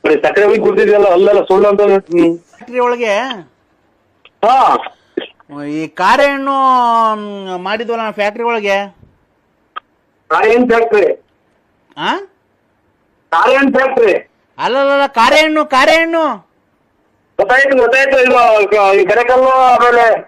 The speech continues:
Speaker 1: ಇದು ಕಾಡು ಹೋಗ್ಬಿಡ್ತಾವಲ್ಲ ಕಾರೆ ಹಣ್ಣು.
Speaker 2: ಹ್ಮ್, ಕಾರೆ ಹಣ್ಣು.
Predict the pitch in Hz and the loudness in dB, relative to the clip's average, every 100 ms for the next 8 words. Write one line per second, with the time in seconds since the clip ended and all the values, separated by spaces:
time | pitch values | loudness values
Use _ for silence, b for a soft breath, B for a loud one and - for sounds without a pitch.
0 | B B - 196 220 208 190 170 156 - | B B -2 0 2 2 4 4 2 0
1 | 202 233 254 247 247 254 240 226 233 254 | 0 2 2 2 2 2 2 2 2 2
2 | 240 233 - 202 254 247 220 240 294 302 | 2 0 -4 -4 -2 -2 0 2 2 0
3 | 294 240 | -2 -6